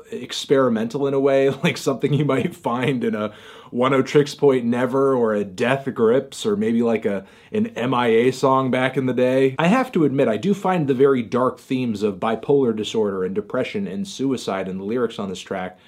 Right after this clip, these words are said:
kind of intriguing, specifically filtering these feelings through the pressures of, of being an artist, dealing not only with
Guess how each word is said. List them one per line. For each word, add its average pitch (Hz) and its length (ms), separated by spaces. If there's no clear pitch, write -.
kind 127 180
of 107 60
intriguing, 107 560
specifically 147 680
filtering 143 540
these 117 240
feelings 117 460
through 120 140
the 117 80
pressures 120 600
of, 107 180
of 98 260
being 131 340
an 107 180
artist, 110 600
dealing 160 340
not 139 200
only 135 220
with 113 120